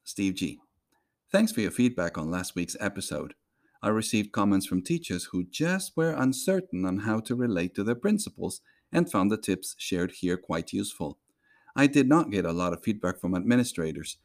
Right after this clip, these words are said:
since most listeners here are teachers, so I appreciate the brave response from Karen W., a recently retired instructional coach from Richardson, Texas, who kindly sent her impressions. She recommends that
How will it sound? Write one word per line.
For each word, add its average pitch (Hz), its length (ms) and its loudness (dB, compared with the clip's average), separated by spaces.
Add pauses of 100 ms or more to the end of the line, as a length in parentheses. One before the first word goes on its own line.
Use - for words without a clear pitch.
(180)
since 127 320 2
most 120 280 0
listeners 147 420 2
here 90 260 0
are 87 200 -2
teachers, - 540 -6 (240)
so 131 160 2
I 110 80 2
appreciate 127 640 2
the 92 80 -4
brave 127 440 0
response 92 460 -4
from 90 220 -4
Karen 101 320 2
W., 85 380 -2 (420)
a 92 100 0
recently 147 520 2
retired 98 440 4
instructional 107 560 0
coach 92 580 -2
from 90 360 0
Richardson, 98 520 0
Texas, - 600 -8 (320)
who 135 120 4
kindly 151 380 6
sent 98 360 -2
her 95 140 0
impressions. - 680 -4 (800)
She - 160 2
recommends 117 560 4
that 95 320 0